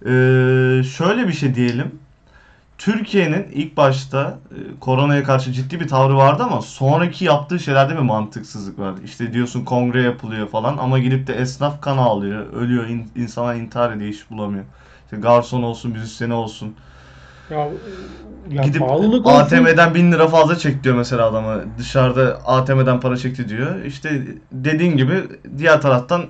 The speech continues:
Speaker 1: işte şeyler yapıyorlar. E, dalga geçer gibi kongreler falan yapıyor. Ya orada bir şeylik var. E,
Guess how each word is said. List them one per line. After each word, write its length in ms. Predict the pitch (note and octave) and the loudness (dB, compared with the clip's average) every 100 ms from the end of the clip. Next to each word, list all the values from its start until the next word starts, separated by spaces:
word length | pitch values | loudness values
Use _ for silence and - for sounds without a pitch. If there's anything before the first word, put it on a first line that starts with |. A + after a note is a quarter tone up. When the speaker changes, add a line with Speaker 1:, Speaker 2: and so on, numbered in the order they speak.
| - | -12
Speaker 1:
işte 240 | - - | -14 -8
şeyler 300 | C3+ D#3 D#3 | -2 2 2
yapıyorlar. 600 | B2 - G2+ G2 G2+ - _ _ | 0 -2 -8 -8 -10 -16 _ _
E, 80 | - B1 - B1 C3 - B2 | -16 -14 -14 -14 -16 -6 2
dalga 300 | C3+ C3+ C3+ | 4 6 6
geçer 360 | C3+ C3+ C3 | 4 4 2
gibi 300 | A2+ A2 G#2 | 0 -4 -6
kongreler 540 | - B2+ B2+ B2+ B2 C3+ | -2 0 2 2 2 2
falan 240 | D3+ D#3 | 0 0
yapıyor. 240 | B2 A2 G#2+ | 0 -2 2
Ya 200 | C3 C3+ | 4 6
orada 600 | D#3 E3+ A3+ G#3+ C#3 C3 | 6 6 4 0 -2 -4
bir 280 | F3+ F#3 | -2 -2
şeylik 500 | D3 - D3 F3+ G#3 | -4 0 2 2 0
var. 160 | C3+ | -2
E, 20 | G#2+ | -2